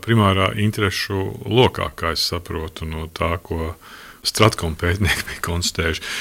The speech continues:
Bet attiecībā uz šo demokrātijas problēmu, nu, identificēšanu politologs Daunis Auers šeit pie mums arī studijā atsaucās uz pētnieku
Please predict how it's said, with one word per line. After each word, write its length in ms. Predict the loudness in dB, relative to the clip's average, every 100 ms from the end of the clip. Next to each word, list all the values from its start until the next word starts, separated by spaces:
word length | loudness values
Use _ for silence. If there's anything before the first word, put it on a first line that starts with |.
| -6
Bet 200 | -2 4 6
attiecībā 460 | 6 6 6 6
uz 80 | 4
šo 140 | 2 2
demokrātijas 680 | 2 2 2 0 0 -4 -2
problēmu, 440 | 0 4 4 2 0
nu, 60 | -2
identificēšanu 1300 | 0 4 2 2 -8 -4 0 0 0 0 0 0 0 4
politologs 720 | 4 4 4 4 2 -2 -2
Daunis 320 | 2 6 6 8
Auers 360 | 8 8 6 4
šeit 220 | 0 0
pie 100 | 0
mums 380 | 2 2 -2 -4
arī 160 | -4
studijā 460 | -4 -4 0 2 2 0 -8 -16 -2
atsaucās 560 | 0 4 4 4 2 2
uz 180 | -2 -2 -2 0
pētnieku 720 | 0 0 0 -2 -4 -4